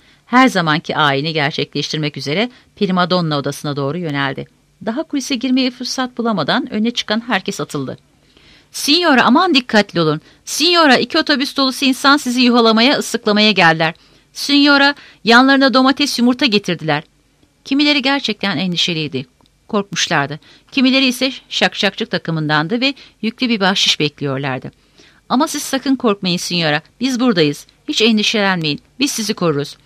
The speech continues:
Biz sizi savunmak için buradayız Signora." Temsilden önce bahşiş vermek adet değildi. Nasılsa temsilden sonra bütün çalışanları fazlasıyla memnun edecekti.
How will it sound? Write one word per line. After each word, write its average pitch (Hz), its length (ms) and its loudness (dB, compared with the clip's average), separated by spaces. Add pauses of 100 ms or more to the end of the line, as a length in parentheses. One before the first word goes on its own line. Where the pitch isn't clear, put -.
(300)
Biz 330 140 0
sizi 254 200 -8
savunmak 233 380 0
için 208 200 -2
buradayız 160 280 -2
Signora." 151 460 -4 (680)
Temsilden 294 500 -2
önce 214 260 0
bahşiş 190 340 0
vermek 180 320 -2
adet 160 360 -4
değildi. 139 340 -6 (340)
Nasılsa 247 380 -4
temsilden 175 500 -4
sonra 190 260 -6
bütün 247 200 -4
çalışanları 160 520 -2
fazlasıyla 175 560 -2
memnun 175 280 0
edecekti. 139 540 -4